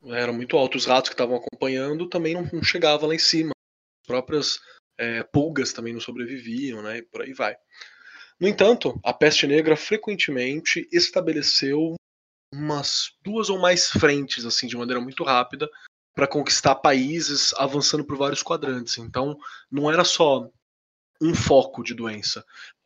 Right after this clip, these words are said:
Speaker 1: Vou dar mais um exemplo pra gente entender como essa questão de frentes de a-, de avanço é importante pra você estudar. É, a China conseguiu controlar muito bem, muito bem,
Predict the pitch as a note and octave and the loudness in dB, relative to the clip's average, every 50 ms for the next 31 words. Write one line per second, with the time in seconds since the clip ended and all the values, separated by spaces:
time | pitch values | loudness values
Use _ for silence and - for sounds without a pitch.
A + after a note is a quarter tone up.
0 | _ - C#3+ D3 C#3+ C#3 - - C3+ D3 D3+ D3+ F3+ E3 D3+ D#3 D3+ D3+ - - | _ -2 2 2 2 2 0 -4 -4 -2 0 2 2 2 2 2 0 0 0 -4
1 | D#3 D#3 D3+ D3+ D3 C#3+ D3 C3+ C#3+ C#3 - - F3 F#3 F3 - D#3+ - D3+ C#3 | -2 -2 -2 -2 -2 -4 -4 -4 -4 -4 -4 -4 -2 -2 -2 -2 -2 -4 -4 -4
2 | - - - C#3 C#3 B2+ B2 C3 B2 A2+ - - - - C#3+ D3+ E3+ F3 F3 - | -4 -4 -6 -6 -6 -4 -4 -4 -4 -4 -4 -6 -4 -4 -2 -2 -2 -2 -4 -4
3 | A#2+ G#2+ - - - - - _ _ _ _ _ _ _ _ _ - - - - | -4 -2 -4 -4 -4 -6 -8 _ _ _ _ _ _ _ _ _ -14 -10 -4 -2
4 | B2+ A#2+ A2+ A2+ A2 A#2 A#2 - A#2+ A2 G#2+ - A#2+ B2 C3 C#3 - - - D3+ | -2 -2 -2 -2 -6 -6 -4 -4 -2 -2 -4 -2 -4 -4 -4 -4 -4 -6 -4 -4
5 | C#3 C#3+ C3+ B2+ C3 B2+ - D3+ C3+ - C3+ C3 B2 - - C3+ C3 - - C3 | -4 -4 -4 -4 -6 -4 -2 -4 -2 -2 -2 -4 -4 -4 -6 -4 -2 -2 -2 -2
6 | - - - - C#3 B2 G#2+ G2 - _ _ _ - _ _ _ _ - - A#2 | -4 -8 -8 -8 -4 -4 -4 -4 -4 _ _ _ -20 _ _ _ _ -10 -4 -2
7 | A#2 A2+ A2+ A2 G#2+ G#2+ G#2 G2+ - _ _ _ _ _ _ - - - - - | 0 0 0 0 -2 -4 -4 -8 -10 _ _ _ _ _ _ -2 2 4 4 4
8 | F#3 G3 G#3 G3+ G3+ - E3+ - - E3+ E3+ F3 - D#3 D3+ - D3 D3 D3 C#3+ | 4 2 0 -2 -2 -2 -2 -2 -2 -2 -2 -4 -4 -4 2 4 6 6 6 6
9 | D3 D3+ F#3 G#3+ - - G#3+ D#3+ C3 B2 C3+ F3+ - _ _ _ _ _ _ _ | 4 -2 -6 -6 -4 -4 -4 -2 -2 -4 -6 -8 -14 _ _ _ _ _ _ _
10 | _ _ _ B2+ C3 D#3+ A3 - - B3 D#3 C3 B2 C3 D#3+ F3 | _ _ _ -6 -4 -4 -4 -4 -6 -6 -4 -4 -4 -4 -8 -12